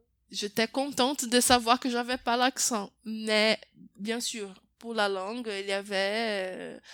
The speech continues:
parfois des problèmes, je me trompais. Mais pour la, pour les prononciations, ça, c'était vraiment une surprise. Et c'est ça, c'est, bon,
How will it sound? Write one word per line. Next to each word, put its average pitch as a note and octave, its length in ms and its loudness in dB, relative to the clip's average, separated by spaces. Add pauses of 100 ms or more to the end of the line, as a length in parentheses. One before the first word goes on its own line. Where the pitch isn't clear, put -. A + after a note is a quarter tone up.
(220)
parfois F3+ 420 -8
des F3+ 100 -12
problèmes, A3 460 -8
je G3+ 80 -14
me F#3 100 -12
trompais. G3+ 840 -4 (360)
Mais F#3+ 260 -6 (500)
pour C#4 240 -6
la, G#3+ 580 2 (120)
pour A3+ 140 -12
les A3 100 -4
prononciations, A3+ 1500 -12
ça, A3+ 140 -10
c'était A3 920 -6
vraiment A3+ 400 -6
une A#3+ 120 -8
surprise. G#3+ 540 -12 (1000)
Et G3 300 -2
c'est - 180 -4
ça, A3 240 -2
c'est, - 360 -10 (180)
bon, G3+ 180 -12